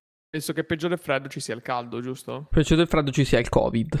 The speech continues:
Speaker 2: <laughs> No, non è vero.
Speaker 1: Comunque in chat ti sostengono, ti
Speaker 2: Eh,
Speaker 1: sostengono.
Speaker 2: eh, voglio dire, scusami, ognuno c'ha il suo modo di. Ah, tra l'altro
Speaker 1: Ma
Speaker 2: chiedo, chiedo scusa in anteprima se mi sentite così intasato, con la voce nasale.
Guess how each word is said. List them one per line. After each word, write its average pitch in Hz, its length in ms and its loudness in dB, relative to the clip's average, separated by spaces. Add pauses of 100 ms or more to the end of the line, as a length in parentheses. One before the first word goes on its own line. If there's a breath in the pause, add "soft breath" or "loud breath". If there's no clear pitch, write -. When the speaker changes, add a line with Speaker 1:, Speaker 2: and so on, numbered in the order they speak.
(140)
Speaker 2:
<laughs> - 80 4
No, - 1600 -2
non - 140 0
è - 40 2
vero. 147 160 6
Speaker 1:
Comunque - 40 0
in - 100 -2
chat 156 300 2
ti 139 100 -6
sostengono, 117 920 -6
ti - 100 -18
Speaker 2:
Eh, 202 60 4
Speaker 1:
sostengono. 165 380 2
Speaker 2:
eh, - 40 6
voglio 269 200 4
dire, 240 300 6
scusami, 156 520 6
ognuno 226 280 6
c'ha - 140 4
il 131 40 4
suo - 180 2
modo 156 240 4
di. 156 480 2 (260 loud breath)
Ah, - 100 8
tra 190 100 6
l'altro 226 200 4
Speaker 1:
Ma - 40 4
Speaker 2:
chiedo, 156 220 4
chiedo 156 320 4
scusa 151 1000 6
in 147 120 2
anteprima 156 440 2
se - 120 -6
mi 131 100 0
sentite 143 340 2
così 131 220 2
intasato, 139 640 4
con 135 120 2
la 127 60 4
voce 135 240 0
nasale. 143 640 2